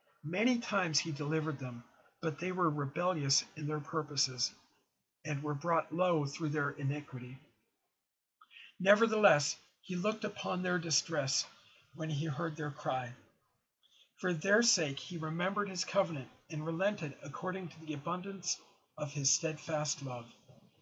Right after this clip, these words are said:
He caused them to be pitied by all those who held them captive. Save us, O Lord our God, and gather us from among the nations, that we may give thanks to your holy name and glory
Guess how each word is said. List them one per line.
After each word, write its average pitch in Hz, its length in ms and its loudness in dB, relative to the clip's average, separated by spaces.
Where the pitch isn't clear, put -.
He 175 120 -6
caused 220 460 2
them 139 240 -2
to 147 100 -6
be 147 220 -6
pitied 175 420 -6
by 151 140 2
all 180 400 0
those 175 360 0
who 165 180 0
held 147 280 -4
them 151 140 -2
captive. 139 480 -4
Save 233 400 2
us, 135 340 2
O 175 120 -2
Lord 170 420 0
our 160 160 -2
God, 135 400 -2
and 156 140 -4
gather 202 380 4
us 196 140 0
from 156 260 0
among 156 360 0
the 170 80 0
nations, 143 600 -2
that 143 180 4
we 202 220 -2
may 214 260 2
give 147 300 -4
thanks 175 460 -2
to - 120 -10
your 160 220 -4
holy 160 320 -4
name 139 400 -4
and 151 180 -2
glory 160 460 -2